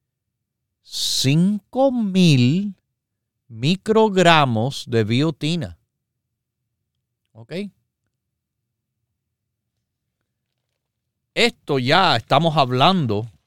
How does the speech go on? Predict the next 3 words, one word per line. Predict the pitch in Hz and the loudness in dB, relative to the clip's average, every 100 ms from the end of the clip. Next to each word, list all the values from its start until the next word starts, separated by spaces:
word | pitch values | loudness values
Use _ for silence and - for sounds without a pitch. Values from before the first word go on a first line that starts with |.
| _ - | _ -4
en | 117 | -4
palabras | - 107 107 127 139 151 151 - - | 0 0 2 2 2 -2 -4 -10 -14
mayores. | - 98 95 98 101 82 71 - - | -14 -8 -4 0 0 -2 -8 -18 -20